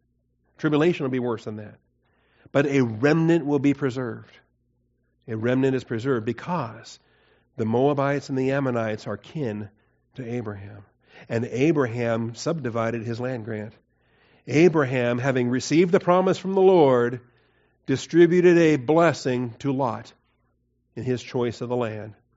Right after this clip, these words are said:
And we're gonna talk about why Ammon and Moab have an eternal future in the millennial kingdom. They didn't deserve it, didn't earn it,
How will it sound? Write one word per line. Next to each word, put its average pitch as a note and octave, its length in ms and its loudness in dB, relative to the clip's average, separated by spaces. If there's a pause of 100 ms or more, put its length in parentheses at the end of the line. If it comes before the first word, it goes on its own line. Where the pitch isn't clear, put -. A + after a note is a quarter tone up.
(280)
And A2+ 100 -10
we're A2+ 60 -2
gonna A#2 120 -4
talk C3 240 -4
about A#2 280 -4
why A2 340 -6
Ammon B2+ 300 -4
and A#2+ 80 -4
Moab A2+ 320 -4
have A2 140 -6
an G#2+ 60 -8
eternal A2 380 -10
future C#3 360 -10
in G#2 60 -12
the G#2+ 60 -10
millennial A2 340 -10
kingdom. B2 380 -20 (400)
They E3+ 80 -2
didn't D#3 180 2
deserve A#2 300 -2
it, C3+ 140 -10 (320)
didn't D#3+ 180 0
earn D#3 160 2
it, D#3 140 -4